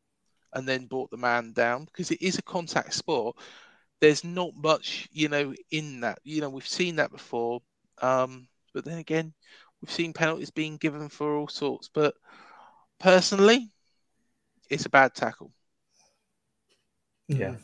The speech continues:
Speaker 3: Yeah.
Speaker 2: Yeah.
Speaker 3: Okay. Okay. Glad,
Speaker 2: Yeah.
Speaker 3: glad we covered that because it's now making me yeah,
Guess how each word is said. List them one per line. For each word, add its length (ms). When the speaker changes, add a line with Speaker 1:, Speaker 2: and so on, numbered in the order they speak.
Speaker 3:
Yeah. 280
Speaker 2:
Yeah. 100
Speaker 3:
Okay. 320
Okay. 320
Glad, 180
Speaker 2:
Yeah. 120
Speaker 3:
glad 240
we 80
covered 220
that 280
because 360
it's 280
now 300
making 320
me 280
yeah, 220